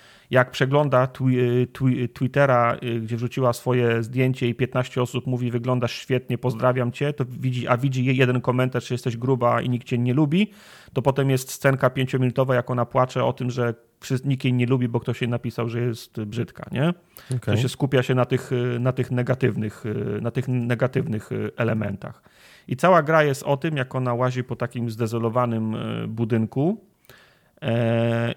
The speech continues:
Speaker 1: i S M S-uje ze swoimi, ze swoimi koleżankami.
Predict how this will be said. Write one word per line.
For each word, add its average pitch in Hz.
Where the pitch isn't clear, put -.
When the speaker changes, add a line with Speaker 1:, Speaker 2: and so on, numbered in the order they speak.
Speaker 1:
i 127
S 135
M 135
S-uje 143
ze 123
swoimi, 123
ze 120
swoimi 120
koleżankami. 117